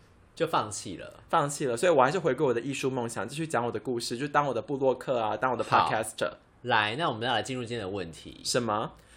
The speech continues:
Speaker 1: 就是身为一个导演，最重要，啊，导演可能不是很重要，但制片啦，
Speaker 2: 嗯。
Speaker 1: 就是拍片都要成本嘛，所以要抓预算。
Speaker 2: 对啊。
Speaker 1: 所以我要跟，问你一个问题。
Speaker 2: 好。
Speaker 1: 以下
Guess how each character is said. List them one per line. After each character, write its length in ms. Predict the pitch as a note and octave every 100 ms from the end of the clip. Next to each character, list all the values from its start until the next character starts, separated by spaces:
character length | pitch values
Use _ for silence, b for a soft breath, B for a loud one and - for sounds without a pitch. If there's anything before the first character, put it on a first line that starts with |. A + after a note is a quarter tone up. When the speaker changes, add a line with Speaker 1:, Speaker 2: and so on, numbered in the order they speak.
| b
Speaker 1:
就 140 | F#3+
是 60 | F3+
身 280 | - G#3 G#3
为 120 | C#3
一 20 |
个 120 | C3+
导 340 | C3 F#3 F2+ G#2
演， 260 | A2 D#2 G2+
最 120 | C#3+
重 160 | B2 B2
要， 60 |
啊， 160 | - A#2+ -
导 160 | B2
演 80 | C3
可 60 | A2
能 80 |
不 60 | F2+
是 60 | G2
很 40 |
重 80 | F2+
要， 80 | F2+
但 180 | A#2+ -
制 220 | C#3 F#2+ -
片 260 | A2+ E2 D2
啦， 180 | - - -
Speaker 2:
嗯。 160 | C#3+ B2
Speaker 1:
就 100 | D3+
是 300 | D#3+ C3 -
拍 180 | - D3
片 220 | D3+ C#3
都 40 | B2
要 140 | A#2+
成 340 | - F#2 D#2+ E2+
本 180 | E2 A#1
嘛， 60 | C2+
所 160 | - G#2+
以 20 |
要 100 | G#2
抓 320 | - F#2+ F2+
预 200 | F#2+ F2+
算。 320 | D2+ - D#2+ D2+ -
Speaker 2:
对 100 | B2+
啊。 220 | G#2 G2
Speaker 1:
所 160 | - C#3
以 60 | C#3
我 100 | A2+
要 80 | A2+
跟， 240 | A#2+ C#3
问 120 | D3
你 100 | G#2+
一 20 | F#2
个 80 |
问 260 | G2 G#2 F2
题。 180 | - D2+ -
Speaker 2:
好。 220 | B2+ A#2 A#2
Speaker 1:
以 100 | G2
下 360 | - C#3 A2